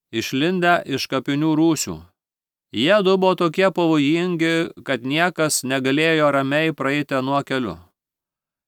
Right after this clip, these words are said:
Ir štai jie du ėmė šaukti: "Ko tau iš mūsų reikia, Dievo sūnau?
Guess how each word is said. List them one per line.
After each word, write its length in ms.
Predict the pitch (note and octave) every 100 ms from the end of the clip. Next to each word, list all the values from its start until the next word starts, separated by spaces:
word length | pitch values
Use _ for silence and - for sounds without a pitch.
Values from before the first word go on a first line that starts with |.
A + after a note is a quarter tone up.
| -
Ir 160 | A#2+
štai 400 | C3 - G3 G#3+
jie 160 | F#3+ F#3+
du 120 | E3+
ėmė 280 | F#3 F#3 E3+
šaukti: 500 | - F3 E3+ - G2 -
"Ko 280 | E3 F#3 F3
tau 240 | D#3+ D#3+
iš 160 | D3+ D3+
mūsų 400 | E3 E3+ - C3+
reikia, 480 | D3 D#3+ D3+ D3+ -
Dievo 520 | G2+ G#2 D3+ D#3+ C#3+
sūnau? 480 | C3 C3+ C3+ C3 E2